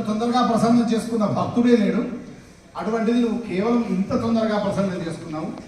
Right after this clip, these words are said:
ఏం కోరి తపస్సు చేశామని అడిగాను. మా అమ్మేమో మా పెళ్లి దగ్గర దాసీగా ఉండిపోయింది, నన్నేమో మా నాన్న ఒళ్ళో కూర్చోనివ్వట్లేదు. ఇదంతా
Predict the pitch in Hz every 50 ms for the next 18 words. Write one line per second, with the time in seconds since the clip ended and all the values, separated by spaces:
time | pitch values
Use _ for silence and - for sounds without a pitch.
0 | - - - - - 139 156 202 226 247 247 240 233 233 226 220 214 233 220 208
1 | - 185 208 - 208 - 180 185 170 156 160 160 202 202 190 170 147 135 123 117
2 | - - - - - - - - - - - - - - - - - - - -
3 | - - - _ - - _ - - - - - - - - - - - - -
4 | - - - - - - - - - - - - - _ - - - - - -
5 | - - - - 185 190 190 190 190 202 214 233 220 208 208 240 254 - - -
6 | - - - - - 220 202 - 175 185 190 208 214 214 208 214 226 233 - 185
7 | 185 185 - 208 208 196 208 220 202 170 165 156 143 151 139 131 127 123 - 131
8 | - - - - - - - - - - 180 - - 180 - - _ - 143 165
9 | 180 208 208 233 233 214 226 247 233 214 202 196 196 214 233 202 185 190 220 233
10 | 185 180 180 180 185 180 170 156 151 - - 139 123 120 127 - - - - -
11 | - - - - - - - - - - - - - - - - - - - -
12 | - - 165 175 190 196 202 - 247 240 240 233 - - - -